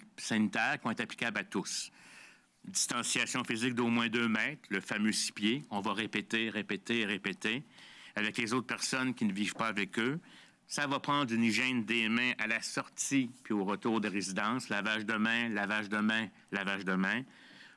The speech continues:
On va demander aux gens de porter un couvre-visage dans les lieux publics, euh, pour éviter, surtout s'ils rentrent en contact à moins de deux mètres, mais particulièrement, on va leur demander. Puis, euh, il faut ajouter,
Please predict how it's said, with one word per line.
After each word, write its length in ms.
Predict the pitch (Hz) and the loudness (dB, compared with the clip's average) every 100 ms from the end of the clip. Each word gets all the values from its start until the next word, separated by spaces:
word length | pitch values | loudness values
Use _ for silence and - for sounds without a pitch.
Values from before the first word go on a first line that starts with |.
| - - | -8 0
On 200 | 147 151 | 2 2
va 120 | 151 | 2
demander 260 | 143 131 | 2 4
aux 120 | 135 120 | 2 2
gens 100 | 131 | 0
de 80 | |
porter 300 | - 117 - | -4 -4 0
un 100 | 120 | 0
couvre-visage 960 | - 151 160 127 113 104 123 123 104 95 | 0 2 4 4 0 0 0 0 -2 -4
dans 100 | 101 | -2
les 140 | 98 | 0
lieux 160 | 98 104 | 2 0
publics, 480 | 101 92 107 165 - - - | 0 0 0 0 -8 -8 -4
euh, 480 | 180 90 90 - - - | -2 0 0 -2 -4 -4
pour 160 | 98 | -2
éviter, 500 | 95 90 87 113 113 - - - - _ - 107 - | -2 -2 -2 -2 -2 -6 -20 -20 -20 _ -20 -18 -8
surtout 340 | - 104 - | -4 -2 0
s'ils 200 | 113 117 | 0 2
rentrent 220 | 107 107 107 | 2 0 -2
en 80 | |
contact 400 | 101 101 95 113 113 | 0 0 0 -2 0
à 60 | |
moins 200 | 104 107 | 2 2
de 40 | 101 | 2
deux 200 | 104 98 | 2 2
mètres, 280 | 110 110 98 | 0 0 -2
mais 160 | 101 - - | -2 -4 -8
particulièrement, 720 | 120 - - 117 107 104 117 | -4 -2 2 4 4 2 0
on 20 | |
va 80 | 101 | 2
leur 140 | 98 92 | 0 0
demander. 580 | 95 95 87 98 131 - - - - - - | 2 2 2 0 -2 -4 -18 -20 -20 -20 -2
Puis, 300 | 139 156 - 113 | 2 2 2 0
euh, 480 | 107 104 71 85 - - | 2 2 0 -2 0 2
il 120 | 117 | 2
faut 160 | - 143 | 4 4
ajouter, 760 | 123 104 113 95 113 139 175 | 4 0 -2 2 2 2 0